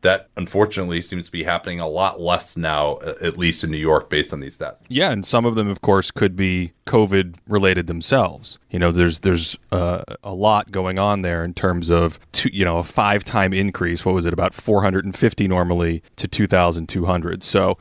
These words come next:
Speaker 2: uh, some more data on this. A Forbes study tried to look at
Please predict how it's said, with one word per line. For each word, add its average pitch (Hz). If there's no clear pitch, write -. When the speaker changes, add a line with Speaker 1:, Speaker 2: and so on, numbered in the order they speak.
Speaker 2:
uh, 98
some -
more 160
data 131
on 117
this. 113
A 95
Forbes 127
study 117
tried 107
to 107
look 104
at 95